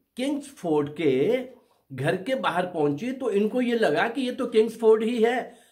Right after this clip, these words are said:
रंगीन बग्गी उसी की है। वहां पर बम मार दिया। पहली बार भारत के क्रांतिकारी इतिहास में बम का प्रयोग हुआ था।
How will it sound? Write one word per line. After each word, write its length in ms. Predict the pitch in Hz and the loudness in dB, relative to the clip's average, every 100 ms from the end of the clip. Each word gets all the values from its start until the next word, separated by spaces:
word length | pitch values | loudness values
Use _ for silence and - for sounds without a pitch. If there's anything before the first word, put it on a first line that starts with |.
| _ | _
रंगीन 400 | 165 160 185 220 | -4 -2 0 0
बग्गी 260 | 185 185 208 | 0 -2 -2
उसी 260 | 190 - 208 | -4 -4 -6
की 220 | 202 156 | -4 -2
है। 480 | 180 277 - - _ _ _ - | -2 -4 -6 -14 _ _ _ -6
वहां 220 | 170 180 | -2 0
पर 220 | - 240 | 0 0
बम 500 | 180 117 104 196 202 | -2 -6 2 4 4
मार 320 | 156 120 101 - | 0 0 -4 -10
दिया। 380 | 101 - - _ _ _ _ _ _ _ _ _ _ _ _ - | -12 -14 -20 _ _ _ _ _ _ _ _ _ _ _ _ -10
पहली 360 | 127 131 226 | -8 -4 -4
बार 360 | 214 196 170 143 | 0 2 2 -2
भारत 420 | 120 139 151 151 | -4 -2 -2 -4
के 80 | 160 | -6
क्रांतिकारी 720 | 151 147 165 208 196 165 160 | -4 -4 -4 -6 -4 -2 -2
इतिहास 480 | 143 139 127 120 - | -4 -6 -6 -8 -4
में 220 | 196 151 | -4 -2
बम 260 | 131 185 226 | 0 0 0
का 160 | - 190 | -2 -6
प्रयोग 460 | - 139 139 139 | -4 2 2 2
हुआ 260 | 120 113 104 | -2 -8 -8
था। 380 | - 78 - | -10 -18 -20